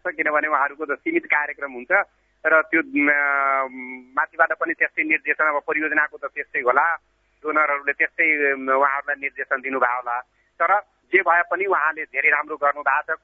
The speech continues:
कोभिडको समयमा पनि उहाँहरूले राम्रै सहयोग गर्नु भएको छ हाम्रो पालिकालाई, त्यसको लागि पनि म धन्यवाद दिन्छु। प्रयास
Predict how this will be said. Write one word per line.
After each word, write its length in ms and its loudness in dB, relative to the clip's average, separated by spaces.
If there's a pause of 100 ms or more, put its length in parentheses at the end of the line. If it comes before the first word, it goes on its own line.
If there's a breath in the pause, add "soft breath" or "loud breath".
कोभिडको 380 0
समयमा 380 0
पनि 200 -4
उहाँहरूले 440 -2
राम्रै 320 -2
सहयोग 360 -8
गर्नु 240 4
भएको 160 0
छ 140 -2
हाम्रो 160 0
पालिकालाई, 520 0
त्यसको 200 -4
लागि 160 -2
पनि 180 -12
म 100 -2
धन्यवाद 440 0
दिन्छु। 240 -6 (320 loud breath)
प्रयास 240 2